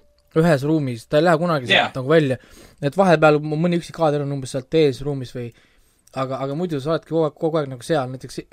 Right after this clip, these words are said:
Speaker 1: ähm, see U K oma, kusjuures esimene e-, episood, selle David Tennanti, kus ta on see õpetaja, kes läks oma selle õpilasega,
Speaker 2: Jah.
Speaker 1: äh,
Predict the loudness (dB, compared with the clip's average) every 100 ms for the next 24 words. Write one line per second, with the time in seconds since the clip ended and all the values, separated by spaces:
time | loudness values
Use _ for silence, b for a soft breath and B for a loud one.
0 | -6 -6 -8 -16 _ _ _ _ _ 0
1 | 0 4 4 6 2 -2 -6 -4 0 0
2 | 0 -2 -2 -6 -4 -4 -6 -8 -10 -2
3 | -2 -2 -4 -6 -6 -10 -8 -8 -4 -2
4 | 2 2 2 -8 -10 b b b -14 -4
5 | -4 -2 -8 -6 -4 -4 -4 -4 -2 -2
6 | -4 -8 -14 _ _ _ _ _ _ _
7 | _ _ -14 -6 -4 -2 -2 -2 -4